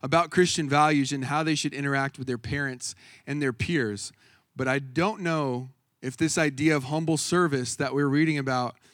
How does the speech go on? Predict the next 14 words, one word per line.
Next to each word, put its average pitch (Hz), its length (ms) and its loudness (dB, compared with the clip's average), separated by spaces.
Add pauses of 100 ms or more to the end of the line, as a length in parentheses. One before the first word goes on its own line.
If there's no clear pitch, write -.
(440)
from 165 120 -6
our 147 120 2
Savior 165 500 4
was 135 240 0
at 139 80 -2
the - 80 -2
forefront 170 520 2
of 135 60 -4
those 127 200 -4
teachings. 139 520 -2
And 127 80 -4
in 123 120 -6
full 180 180 2
confession, 151 680 -2